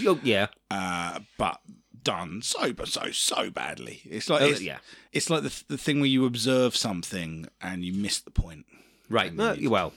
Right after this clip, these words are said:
Speaker 1: indeed, welcome to this album, I suppose, in a lot of ways. That
Speaker 2: Mm.
Speaker 1: sums it up very nicely. Well, let's move on. Let's, uh, get to the next track.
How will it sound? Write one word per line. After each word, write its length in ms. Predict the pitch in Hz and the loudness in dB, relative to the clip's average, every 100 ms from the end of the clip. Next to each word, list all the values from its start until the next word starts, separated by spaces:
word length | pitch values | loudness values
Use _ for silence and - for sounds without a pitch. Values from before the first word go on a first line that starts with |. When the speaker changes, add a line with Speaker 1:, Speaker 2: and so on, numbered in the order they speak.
| - | -8
Speaker 1:
indeed, 380 | 95 85 87 78 | -4 0 0 0
welcome 320 | 95 - 87 | -2 0 -4
to 100 | 87 | -4
this 180 | 90 80 | -4 -4
album, 360 | 78 90 87 76 | -4 -4 -4 -6
I 40 | |
suppose, 400 | - 80 80 80 _ _ _ | -6 -4 -4 -8 _ _ _
in 80 | 73 | -10
a 60 | 71 | -8
lot 120 | 71 | -6
of 40 | 73 | -4
ways. 260 | 78 82 - | -4 -6 -8
That 160 | 78 | -8
Speaker 2:
Mm. 200 | 87 90 | -4 -2
Speaker 1:
sums 280 | 87 87 82 | 0 -2 -2
it 60 | 80 | -6
up 100 | 76 | -6
very 200 | 82 78 | -4 -4
nicely. 440 | 80 90 78 71 _ _ - - - - - - - - _ - | -4 -6 -8 -10 _ _ -20 -20 -18 -14 -14 -12 -16 -20 _ 2
Well, 220 | 160 202 | 6 6
let's 220 | 165 160 | 6 6
move 160 | 147 120 | 6 4
on. 180 | 92 80 | 2 0
Let's, 260 | - 120 - | 0 2 4
uh, 380 | 117 113 113 107 | 6 6 6 4
get 180 | 120 - | 2 2
to 80 | 113 | 2
the 60 | |
next 220 | 110 98 | 2 2
track. 320 | - 98 98 | 2 2 0